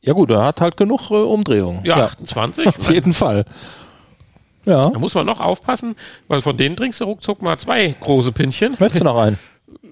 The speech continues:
Speaker 1: Oder lieber später?
Speaker 2: Ja, später.
Speaker 1: Später?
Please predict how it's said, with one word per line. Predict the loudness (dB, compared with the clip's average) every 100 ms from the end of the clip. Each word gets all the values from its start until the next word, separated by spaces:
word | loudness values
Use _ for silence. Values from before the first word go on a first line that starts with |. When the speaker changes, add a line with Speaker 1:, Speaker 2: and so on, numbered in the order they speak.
| -20 -20 -2
Speaker 1:
Oder | 2 4 2
lieber | 0 2 2 0
später? | 0 0 2 0 -4 -14 _ _ -14 -14 -20
Speaker 2:
Ja, | -14 -12 -8 -6 -6
später. | -8 -12 -14 -14 -18 -20 -20 -12
Speaker 1:
Später? | -2 0 2 0